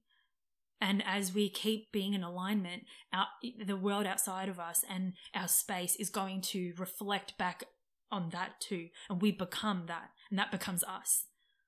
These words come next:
And then that's how we expand. That's how our, you know, when people say, you know, "You wanna be seen," and you, you, we have this energy where, you know,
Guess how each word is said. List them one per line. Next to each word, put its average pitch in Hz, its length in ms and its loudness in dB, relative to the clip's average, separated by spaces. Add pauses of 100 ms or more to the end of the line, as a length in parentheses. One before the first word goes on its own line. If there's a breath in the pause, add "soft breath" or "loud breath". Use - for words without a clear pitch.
(640)
And 196 120 4
then 202 120 6
that's 196 200 2
how 208 120 2
we 190 120 2
expand. 170 460 2
That's 180 160 -4
how 202 140 0
our, 185 320 -2 (680 loud breath)
you 220 140 4
know, 214 140 6
when 196 380 0
people 190 240 -2
say, 185 160 2
you 190 120 -2
know, 185 60 -2
"You 185 160 -4
wanna 185 120 -2
be 180 120 -8
seen," 185 240 -4
and 190 180 -4
you, 202 140 0
you, 190 120 -6
we 196 140 -2
have 180 240 -4
this 185 240 0
energy 196 300 -2
where, 185 220 -2 (220 loud breath)
you 269 100 -2
know, 277 40 -6